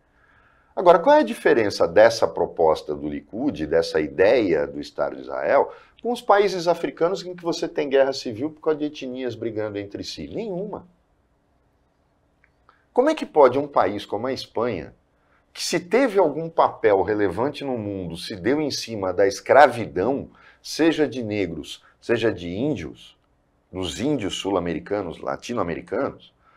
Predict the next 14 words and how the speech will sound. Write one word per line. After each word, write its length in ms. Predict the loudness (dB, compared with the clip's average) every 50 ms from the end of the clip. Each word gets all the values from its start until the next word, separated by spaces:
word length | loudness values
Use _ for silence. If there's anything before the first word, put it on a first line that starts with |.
| _ _ _ _ _ _ _
como 200 | -6 -2 0 0
é 60 | 0 0
que 100 | -2 -8
pode 380 | -2 2 4 4 4 4 2
este 260 | 0 -2 -2 -6 -12
país 460 | -4 -2 0 0 0 -2 -4 -6 -4 -4
hoje 440 | -2 -2 -2 -2 -4 -6 -10 -14 -20 _ _ _ _ _ _ _ _ _ _ _ _ _ _ _ _ _ _
ser, 520 | -12 -6 0 4 4 6 4 4 0 -4
continuar 600 | -6 -4 -4 -4 -4 -4 -4 0 2 4 4 4 2
sendo 320 | 0 -2 -2 0 0 0
racista 760 | 2 4 4 2 2 -2 -8 -8 -8 -10 -4 0 0 0 0 0
e 160 | -4 -6 -6
se 340 | -6 -10 -12 -8 -4 -2 2
negar 680 | 4 6 6 6 8 6 6 8 6 4 4 0 -6 -16